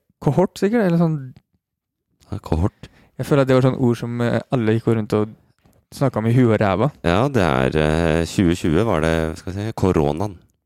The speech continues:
Speaker 1: Koronaen var i fjor.
Speaker 2: Mm.
Speaker 1: Koronaen var
Speaker 2: Koronaen.
Speaker 1: Det kan ikke jeg huske at noen har sagt. Jo, sånn, det er den jævla koronaen.
Speaker 2: Mm.
Speaker 1: Eh, ja, i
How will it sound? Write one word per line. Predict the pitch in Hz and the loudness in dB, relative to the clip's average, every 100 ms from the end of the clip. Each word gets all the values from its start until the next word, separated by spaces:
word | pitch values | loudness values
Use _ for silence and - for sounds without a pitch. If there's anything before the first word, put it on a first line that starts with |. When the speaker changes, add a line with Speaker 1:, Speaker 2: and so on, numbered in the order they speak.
| _ _ | _ _
Speaker 1:
Koronaen | 139 123 110 120 143 | 0 2 0 0 0
var | 127 120 | 2 0
i | |
fjor. | 127 139 180 190 - | 2 2 2 -2 -8
Speaker 2:
Mm. | 85 69 80 | -8 -8 -8
Speaker 1:
Koronaen | - 139 135 156 123 175 160 139 | -2 2 2 0 -4 -4 -4 -6
var | 165 | -6
Speaker 2:
Koronaen. | - 101 82 76 95 107 - _ _ _ _ _ _ _ - | 0 2 2 2 -2 -8 -18 _ _ _ _ _ _ _ -6
Speaker 1:
Det | 143 | -2
kan | 143 | 0
ikke | 131 | 2
jeg | |
huske | 139 - 123 | 0 0 0
at | |
noen | 127 113 | 0 0
har | 110 | -2
sagt. | - 135 - | 0 -2 -2
Jo, | - 156 135 | 0 2 2
sånn, | 135 117 - _ - - _ | -2 -4 -12 _ -20 -20 _
det | 120 | 0
er | 117 | 0
den | 117 | 2
jævla | 117 98 90 | 0 0 0
koronaen. | 120 104 92 117 123 - | 2 2 2 -2 -4 -10
Speaker 2:
Mm. | 76 76 _ _ _ _ _ | -10 -12 _ _ _ _ _
Speaker 1:
Eh, | 165 113 117 113 113 | -4 0 0 0 2
ja, | 113 117 | 0 0
i | 123 | 0